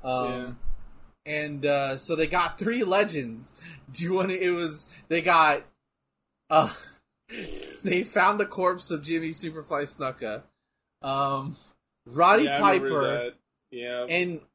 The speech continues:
Speaker 1: and, like, they all, like, Jimmy Snuka literally looked like a zombie out there. It was awful. Um, he should, why was he in there? Um, and, uh, then Steamboat comes in last and fucking, if, okay, if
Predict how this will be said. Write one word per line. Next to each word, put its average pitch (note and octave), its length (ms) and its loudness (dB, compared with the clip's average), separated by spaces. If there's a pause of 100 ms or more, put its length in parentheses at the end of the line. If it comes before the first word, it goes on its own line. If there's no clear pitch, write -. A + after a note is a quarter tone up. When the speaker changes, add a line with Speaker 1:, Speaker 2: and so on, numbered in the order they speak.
Speaker 1:
and, E3 160 -8
like, E3 140 -4
they A3 100 8
all, C4+ 320 8
like, D#3+ 180 -8
Jimmy F#3+ 220 -8
Snuka D#3+ 340 -4
literally C#3+ 300 0
looked C3 100 -6
like C3 120 -14
a B2+ 60 -14
zombie C3 600 -4
out C3+ 220 -2
there. C#3+ 220 -4
It C#3+ 100 -4
was B2+ 200 -6
awful. C#3 560 -6 (340)
Um, B2 400 -4
he C3+ 120 -10
should, C3+ 200 -8
why C3 220 0
was C#3 180 -2
he C#3 140 -6
in C#3 140 -8
there? C#3+ 340 -6 (720)
Um, C#3+ 680 2
and, D3+ 500 -2
uh, D3+ 180 10
then G3+ 260 2
Steamboat C4 720 6
comes G3 360 0
in F3+ 260 -4
last G3+ 460 4
and F3 220 -2
fucking, A3 560 0 (440)
if, F#3+ 360 4 (100)
okay, E3+ 380 2 (500)
if F3+ 200 -2